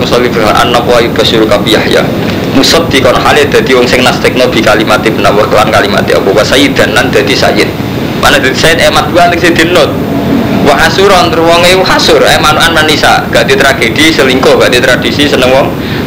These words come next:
Itu ya lucu, kiai ra selingkuh lah jawili rondo. <laughs> Dadi khase Nabi ku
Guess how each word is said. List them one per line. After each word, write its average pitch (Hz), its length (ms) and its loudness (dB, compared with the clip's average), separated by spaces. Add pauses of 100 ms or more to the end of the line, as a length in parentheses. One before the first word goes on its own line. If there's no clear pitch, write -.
Itu 82 240 -2
ya 104 320 2
lucu, 147 240 2 (160)
kiai 139 240 2
ra 147 160 2
selingkuh 147 240 2
lah 156 160 2
jawili 131 240 2
rondo. 143 300 2
<laughs> 160 40 4 (2500)
Dadi 175 240 2
khase 196 320 0
Nabi 190 400 2
ku 226 80 4